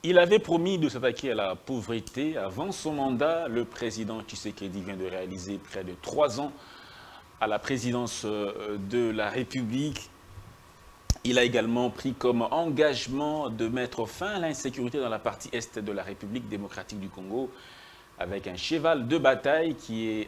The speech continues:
en tout cas très, très important pour cette, euh, partie du pays. Depuis près, près de trente ans, la population est en froid à l'insécurité.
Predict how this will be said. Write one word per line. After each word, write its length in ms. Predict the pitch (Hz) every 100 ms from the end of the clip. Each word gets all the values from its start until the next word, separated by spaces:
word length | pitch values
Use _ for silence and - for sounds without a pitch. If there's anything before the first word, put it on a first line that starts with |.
| -
en 120 | 123
tout 160 | 123 113
cas 180 | 131
très, 220 | 127 - 131
très 240 | 123 113
important 420 | 101 101 90 110
pour 180 | 101 101
cette, 360 | - 92 87 95
euh, 160 | 87
partie 340 | 80 - - 131
du 140 | 113
pays. 380 | 117 110 143 165
Depuis 220 | 156 107 104 -
près, 160 | 110
près 260 | 95 - 110
de 100 | 104
trente 500 | - - 151 - -
ans, 80 | 160
la 100 | 104
population 760 | 101 110 98 87 - 113 113 107 - - - - - -
est 160 | 190 190
en 80 | 156
froid 280 | - 165
à 20 | 139
l'insécurité. 1000 | 117 - 107 104 98 90 107 117 143